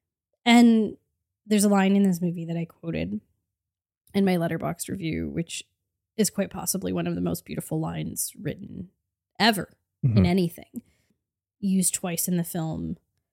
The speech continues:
Speaker 1: in really profound ways. And I think <laughs> actually very fitting as the film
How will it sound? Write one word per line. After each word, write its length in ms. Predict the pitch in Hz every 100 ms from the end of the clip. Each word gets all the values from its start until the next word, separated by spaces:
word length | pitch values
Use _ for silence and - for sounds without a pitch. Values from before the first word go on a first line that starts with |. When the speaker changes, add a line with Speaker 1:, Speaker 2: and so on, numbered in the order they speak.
| _ _ _ _ _
Speaker 1:
in 240 | 185 175
really 300 | 185 185 175
profound 640 | 165 - 175 - 165 170 165
ways. 680 | 185 - 196 233 254 - - _
And 160 | 190 180
I 60 | 175
think 560 | - 170 165 - - _ _ _ _ _ _ _
<laughs> 200 | 226 277
actually 460 | 220 220 - 196 190
very 720 | 185 190 185 180 180 175 175 _ _ _ _ _ _ _ _ _ -
fitting 640 | - 196 185 180 202 208
as 340 | - 180 175 170
the 540 | 175 170 165 165 160 170
film 640 | - 190 175 175 170 180